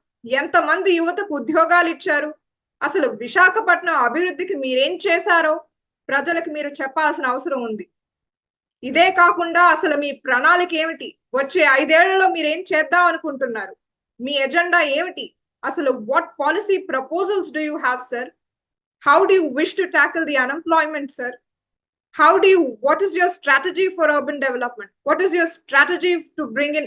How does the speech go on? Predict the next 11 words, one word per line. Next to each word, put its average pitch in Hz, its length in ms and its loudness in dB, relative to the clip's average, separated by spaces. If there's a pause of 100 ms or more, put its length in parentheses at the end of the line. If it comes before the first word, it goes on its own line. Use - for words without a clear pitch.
(140)
industries? 262 560 -4 (560)
How 320 160 6
do 381 120 4
you 392 60 0 (140)
plan 294 260 2 (120)
to 370 40 0 (120)
create 311 420 -4
wealth 277 320 -4
in 269 140 -6
the 247 80 -2 (500)
city? 302 280 -6